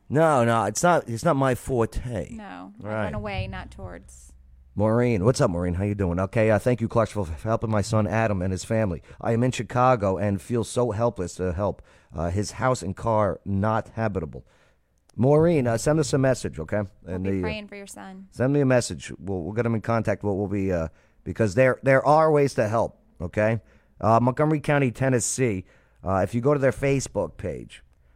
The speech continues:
Speaker 1: all right, they got all the information needed. How about these soldiers coming out and just
Speaker 2: It's been amazing.
Speaker 1: Right?
Speaker 2: We
Speaker 1: Really.
Speaker 2: live in the best community.
Speaker 1: Absolutely.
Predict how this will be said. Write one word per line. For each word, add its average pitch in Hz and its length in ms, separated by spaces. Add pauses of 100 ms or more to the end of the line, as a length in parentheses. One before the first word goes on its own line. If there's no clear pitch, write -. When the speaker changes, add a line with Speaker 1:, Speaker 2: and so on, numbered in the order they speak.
(100)
Speaker 1:
all 90 80
right, 110 140
they 117 80
got 120 160
all 135 220
the 151 100
information 123 540
needed. 104 300 (360)
How 110 60
about 113 180
these 101 160
soldiers 85 340
coming 76 240
out 76 140
and 71 260
just - 180 (300)
Speaker 2:
It's - 100
been 202 180
amazing. - 340
Speaker 1:
Right? 90 220 (480)
Speaker 2:
We - 140
Speaker 1:
Really. 131 160
Speaker 2:
live - 80
in 190 120
the 190 140
best 185 380
community. 185 640
Speaker 1:
Absolutely. 90 580